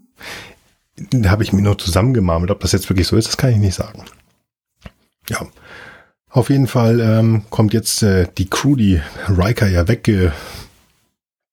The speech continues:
bewegt hat. Nicht geschnipst, bewegt.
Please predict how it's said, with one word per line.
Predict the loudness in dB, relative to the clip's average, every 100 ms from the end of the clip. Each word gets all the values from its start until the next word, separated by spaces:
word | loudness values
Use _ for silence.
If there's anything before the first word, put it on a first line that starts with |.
| -2
bewegt | 0 2 0 0
hat. | -4 -4 -10 -20 _ -2
Nicht | 0
geschnipst, | 0 0 -2 -4 -16 -4
bewegt. | -2 0 -4 -8